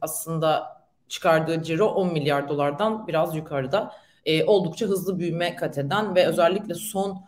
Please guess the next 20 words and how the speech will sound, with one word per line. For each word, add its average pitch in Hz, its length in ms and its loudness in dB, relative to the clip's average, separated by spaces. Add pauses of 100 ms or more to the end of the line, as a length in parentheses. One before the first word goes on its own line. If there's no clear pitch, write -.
(320)
e, 160 260 0
altı 170 300 2
yedi 196 140 0
senede 170 680 0
altı 170 340 2
kat - 320 -4
büyüyen 170 400 0
çok 196 220 -2
büyük 160 180 -8
bir 131 100 -8
pazar 123 320 -6
yeri. 160 360 -4 (420)
Bilinirliği 160 460 2
de 139 220 -4 (160)
keza 151 240 0
aynı 143 240 0
şekilde 139 380 -4
artıyor. 175 560 0 (420)
Bu 180 140 8
arada 185 420 8